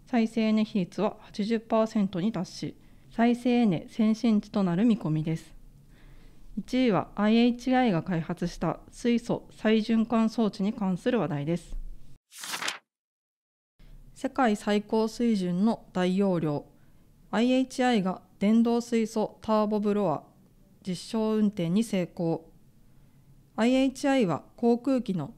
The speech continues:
燃料電池向けに、世界最高水準の大容量の水素再循環装置となる電動水素ターボブロアを開発し、実証運転に成功しました。同ブロアの小型化と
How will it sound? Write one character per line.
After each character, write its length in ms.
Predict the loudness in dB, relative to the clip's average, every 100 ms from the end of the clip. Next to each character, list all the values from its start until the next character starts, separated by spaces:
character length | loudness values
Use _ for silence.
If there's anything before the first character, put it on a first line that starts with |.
| -2
燃 240 | 2 4
料 220 | 4 2
電 160 | 2 0
池 160 | 0
向 120 | -2 -2
け 140 | -2
に、 240 | -2 -4 -10 -20 -20 -20 -10
世 100 | -4
界 240 | 0 2
最 300 | 0 -2 -4
高 240 | -2 -2 -2
水 260 | 0 0
準 240 | 0 -2 -4
の 160 | -6 -10 -8
大 240 | -2 2
容 220 | 2 2 2
量 200 | 0 -2
の 220 | -6 -8 -14
水 260 | -12 -4 -4
素 260 | -2 -8 -10
再 320 | -6 -2 -2
循 240 | 0 -2
環 200 | -2 -2
装 180 | -4 -4
置 200 | -6 -6
と 100 | -6
な 140 | -4 -4
る 160 | -8 -10 -20 -20 -4
電 240 | 0 2
動 160 | 2 0
水 260 | 0 -2 -2
素 300 | -2 -4 -6
タ 140 | -2
ー 60 | 0
ボ 100 | 0
ブ 140 | 2
ロ 120 | 2 2
ア 60 | 2
を 100 | 0
開 180 | -4
発 260 | -4 -6 -10
し、 300 | -8 -8 -8 -20 -20 -6
実 80 | -4
証 380 | -4 -2 2 4
運 100 | 2
転 220 | 2 0
に 120 | 0
成 220 | 0 -2 -4
功 200 | -4 -4
し 120 | -4
ま 140 | -6
し 100 | -6
た。 160 | -10 -12 -14 -20 -10 -2 -2 -2 -12 -14 -16 -18 -18 -8
同 220 | 0 2 2
ブ 160 | 0
ロ 120 | 0
ア 80 | 0
の 200 | -2 -6 -10
小 100 | -6
型 240 | -4 -4
化 140 | -6 -4
と 260 | -2 -4